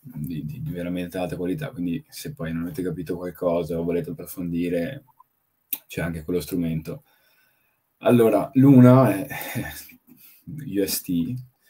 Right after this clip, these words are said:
è una, una, una stablecoin algoritmica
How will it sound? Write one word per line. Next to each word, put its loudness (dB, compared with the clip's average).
è -4
una, -4
una, -6
una -8
stablecoin -8
algoritmica -6